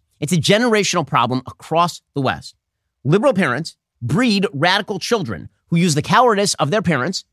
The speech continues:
who refuse to stand for any principle other than openness and tolerance. They use that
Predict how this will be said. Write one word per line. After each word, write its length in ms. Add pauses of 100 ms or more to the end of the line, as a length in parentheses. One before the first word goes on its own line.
(160)
who 80
refuse 320
to 80
stand 280
for 200
any 200
principle 580
other 220
than 260
openness 460
and 80
tolerance. 460 (460)
They 80
use 380
that 240